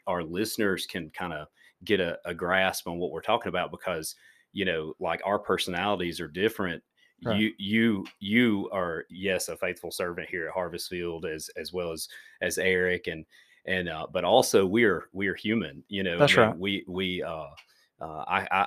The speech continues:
Speaker 1: I used to build tires in a factory, and you, you know, obviously run the, the heavy equipment rental company, and, and Eric has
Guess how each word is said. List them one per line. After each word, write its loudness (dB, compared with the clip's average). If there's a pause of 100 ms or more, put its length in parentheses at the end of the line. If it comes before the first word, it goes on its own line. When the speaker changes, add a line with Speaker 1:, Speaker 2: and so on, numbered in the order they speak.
Speaker 1:
I 6
used 2
to -10
build -2
tires 2 (100)
in -6
a -10
factory, 0
and -6
you, -4 (100)
you -8
know, -6
obviously -6 (320)
run 0
the, -4 (160)
the -2 (160)
heavy 2
equipment 2
rental 6
company, -4
and, -12 (160)
and -8
Eric 0
has -10